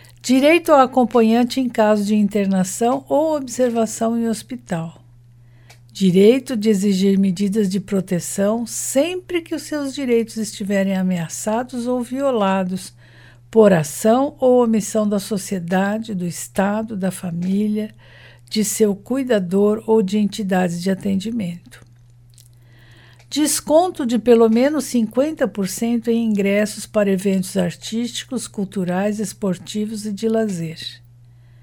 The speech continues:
Gratuidade no transporte coletivo público, urbano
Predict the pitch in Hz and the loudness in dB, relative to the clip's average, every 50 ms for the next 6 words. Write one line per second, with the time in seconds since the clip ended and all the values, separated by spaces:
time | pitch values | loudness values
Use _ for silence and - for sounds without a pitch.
0 | - - - - - - - - - - - - 180 196 214 233 247 233 240 - | -20 -20 -20 -20 -20 -20 -20 -20 -20 -18 -8 0 6 8 10 10 8 8 6 2
1 | 233 214 208 185 185 202 196 214 233 240 226 240 233 220 208 190 - 196 190 185 | 2 2 2 2 4 4 4 4 4 2 2 2 0 0 0 -2 0 0 -2 -2
2 | - - - 220 202 196 196 - - - 202 190 190 180 185 - 202 196 175 185 | -2 -2 2 2 2 2 2 -2 -4 -2 0 0 0 0 -2 -4 -4 -4 -4 -4
3 | 175 - - - 208 214 220 208 208 214 214 - - 226 233 - 233 220 220 214 | -6 -8 -6 -2 -2 0 0 -2 -4 -6 -8 -6 -6 -8 -6 -4 -4 -2 -2 -2
4 | 190 185 202 202 208 220 240 240 269 269 | 0 2 2 4 4 4 2 2 -2 -4